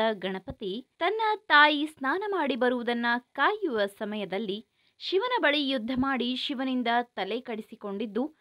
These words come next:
ಎಲ್ಲರಿಗೂ ಗೊತ್ತೇ ಇದೆ. ಅದಾದ ಬಳಿಕ ಗಣಪತಿಗೆ ಉತ್ತರ ದಿಕ್ಕಿಗೆ ಮುಖ ಮಾಡಿ ಮಲಗಿದ ಆನೆಯ ಮುಖವನ್ನ ತಂದು ಸೇರಿಸಿ ಪ್ರಥಮ ವಂದಿತನನ್ನಾಗಿ ವರ ನೀಡಿದ ಕಥೆಯೂ ಗೊತ್ತಿದೆ. ಆದ್ರೆ ಗಣಪತಿಯ ತಲೆ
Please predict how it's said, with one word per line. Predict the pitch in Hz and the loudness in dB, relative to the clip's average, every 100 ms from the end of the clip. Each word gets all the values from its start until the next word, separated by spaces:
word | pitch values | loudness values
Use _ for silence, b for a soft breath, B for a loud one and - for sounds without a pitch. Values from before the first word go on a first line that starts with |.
| b b | b b
ಎಲ್ಲರಿಗೂ | 226 320 480 381 214 254 | -2 0 0 -2 -4 -4
ಗೊತ್ತೇ | 220 208 - 220 | -2 -4 -4 -4
ಇದೆ. | 185 180 - _ _ b b | -2 -2 -6 _ _ b b
ಅದಾದ | 220 226 277 320 | 0 4 4 4
ಬಳಿಕ | 330 311 359 277 294 | 2 2 0 0 0
ಗಣಪತಿಗೆ | 262 254 262 294 294 254 294 | 2 0 -2 -4 -4 -2 -2
ಉತ್ತರ | - 302 370 453 440 320 | -2 -6 -6 -4 -4 -2
ದಿಕ್ಕಿಗೆ | 285 - 277 294 | -6 -6 -4 -2
ಮುಖ | 269 269 - | -2 -4 -4
ಮಾಡಿ | 254 254 247 240 | -2 0 0 -2
ಮಲಗಿದ | 208 196 196 196 196 - - | -2 -2 -2 -2 -2 0 6
ಆನೆಯ | 294 427 427 | 6 6 2
ಮುಖವನ್ನ | 320 262 - 226 220 208 | -2 -2 -4 -6 -2 -4
ತಂದು | 208 196 196 185 | -4 -8 -6 -6
ಸೇರಿಸಿ | 185 180 175 - 262 370 | -6 -6 -8 -10 -10 -8
ಪ್ರಥಮ | 269 285 - 466 359 | -6 -6 -6 0 2
ವಂದಿತನನ್ನಾಗಿ | 330 233 254 339 370 277 240 226 214 208 220 | 2 2 0 -2 -4 -6 -4 -2 -2 -4 -6
ವರ | 214 190 233 | -4 -4 -2
ನೀಡಿದ | 302 277 220 196 | -4 -4 -4 -4
ಕಥೆಯೂ | 196 208 196 269 277 277 | -4 -8 -10 -8 -6 -6
ಗೊತ್ತಿದೆ. | 240 269 - 180 170 _ - | -6 -6 -6 -8 -8 _ 4
ಆದ್ರೆ | 311 392 240 311 b b 208 | 4 4 0 -4 b b -6
ಗಣಪತಿಯ | 240 320 403 440 370 311 285 269 | -2 -2 0 -2 0 2 4 2
ತಲೆ | - 302 254 | -2 -2 0